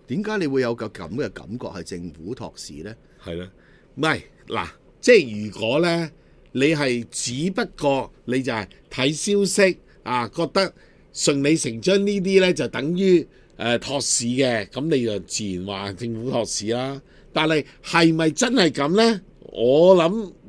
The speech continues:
Speaker 2: 暫時我哋判斷唔到咯。啊，咁點解你話托-，政府協助托市啫？
Speaker 1: 嗱，如果係真係，誒，樓盤係咁容易賣嘅話呢，
Speaker 2: 啊。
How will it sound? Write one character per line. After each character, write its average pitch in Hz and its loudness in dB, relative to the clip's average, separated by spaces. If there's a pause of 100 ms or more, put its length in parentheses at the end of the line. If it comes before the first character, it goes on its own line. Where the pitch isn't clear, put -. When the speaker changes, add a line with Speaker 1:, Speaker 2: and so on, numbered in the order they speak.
Speaker 2:
暫 139 0
時 127 0
我 127 0
哋 139 2
判 131 -2
斷 120 0
唔 98 -8
到 98 -2
咯。 156 0 (380)
啊， 117 -4 (100)
咁 196 -4
點 175 -4
解 180 0 (120)
你 147 4
話 127 -2
托-， 113 -6 (580)
政 135 0
府 135 -4
協 131 -4
助 110 -4
托 107 -10
市 - -10
啫？ 107 -10 (260)
Speaker 1:
嗱， 131 -2
如 139 0
果 214 0
係 160 0
真 226 -6
係， 120 -2
誒， 104 -6 (440)
樓 120 -6
盤 143 -6
係 139 -6
咁 113 -10
容 78 -14
易 85 -10
賣 90 -12
嘅 95 -12
話 90 -10
呢， 104 -12
Speaker 2:
啊。 80 -12